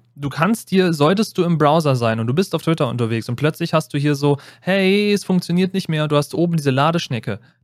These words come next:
Dann einfach mal die Entwicklertools aufmachen. Wenn ihr im Chrome seid, könnt ihr dafür, äh, kon-, hier Steuerung Shift I oder sowas drücken. Ich weiß nicht, ob's dafür einen anderen Shortcut gibt. Ich bin halt so Chrome verwöhnt. Äh, dann seht ihr die Entwicklertools und da seht ihr dann auch, dass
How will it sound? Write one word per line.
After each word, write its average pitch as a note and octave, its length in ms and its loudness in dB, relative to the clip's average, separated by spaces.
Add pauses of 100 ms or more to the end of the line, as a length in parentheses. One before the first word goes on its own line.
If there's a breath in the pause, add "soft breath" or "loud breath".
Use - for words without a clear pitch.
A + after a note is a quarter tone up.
(160)
Dann D3+ 240 -2
einfach F#3+ 320 0
mal F#3+ 160 2
die F3+ 120 -2
Entwicklertools F3 680 -4
aufmachen. A2+ 540 -8
Wenn D3 140 0
ihr D#3 160 0
im C#3+ 160 -4
Chrome C#3+ 320 2
seid, C#3 300 0
könnt C#3+ 180 -2
ihr D3+ 60 -2
dafür, B2+ 920 0
äh, - 20 -20 (160)
kon-, B2+ 380 -2 (160)
hier B2+ 240 -2
Steuerung C3+ 540 0
Shift - 320 -6
I E3 180 -4
oder E3 140 0
sowas D3 260 -4
drücken. C#3+ 360 -6 (280 loud breath)
Ich A#2 120 -12
weiß B2 200 0
nicht, - 300 -10
ob's A#2+ 180 -14
dafür A2 200 -8
einen G#2 80 -6
anderen A2 200 -6
Shortcut - 340 -14
gibt. - 200 -18
Ich - 100 -20
bin G#2+ 140 -14
halt G2 120 -10
so G#2+ 360 -10
Chrome G#2+ 260 -12
verwöhnt. G#2+ 320 -8 (400 loud breath)
Äh, B2 280 -2 (340)
dann C3 480 -2
seht G3 240 -4
ihr G#3+ 60 2
die F3+ 80 2
Entwicklertools F3 760 0
und D3+ 220 -4
da D3 100 2
seht D#3+ 260 0
ihr G#3 60 4
dann E3 160 2
auch, D#3+ 360 0
dass - 380 -4